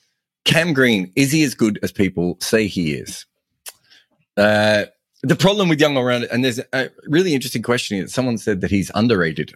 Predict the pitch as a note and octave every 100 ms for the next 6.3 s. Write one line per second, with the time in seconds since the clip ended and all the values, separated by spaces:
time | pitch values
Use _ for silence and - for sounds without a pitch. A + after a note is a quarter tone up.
0 | - - - A2+ - F#2+ A2 F#2+ F#2 -
1 | - C#3 - G2 F2 D2 D2+ D#2+ G2 D#2
2 | D2+ - F#2 - - B3 - - C4+ B3+
3 | G#3+ - - - - E3+ C3+ - G#2+ G#2
4 | G#2 G#2 G#2 G2+ F2 _ _ - _ -
5 | F#2 E2 D#2 - - - - _ F#2+ G#2
6 | F#2+ F2 E2